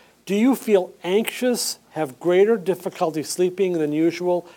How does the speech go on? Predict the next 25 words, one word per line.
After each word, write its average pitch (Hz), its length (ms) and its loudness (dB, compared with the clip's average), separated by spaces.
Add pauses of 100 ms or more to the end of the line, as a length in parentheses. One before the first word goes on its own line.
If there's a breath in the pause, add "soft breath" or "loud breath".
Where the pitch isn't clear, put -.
(240 loud breath)
feel 175 160 4
your 170 160 4
heart 175 320 2
racing, 165 420 -2 (260 loud breath)
have 147 200 -8
heart 180 260 0
palpitations, 160 720 -4
or 139 100 -4
have 135 240 -6
the 131 60 -4
shakes 147 400 -6
or 127 40 -8
hand 151 280 -8
tremors? 131 320 -8 (400 loud breath)
We 202 180 -2
ask 254 380 -2
this 294 200 -2
question 202 540 0
to 175 100 0
get 165 220 -2
a 160 60 0
sense - 560 -4 (120)
of, 135 460 -2 (960 soft breath)
uh, 139 320 0 (800)
risk 165 640 2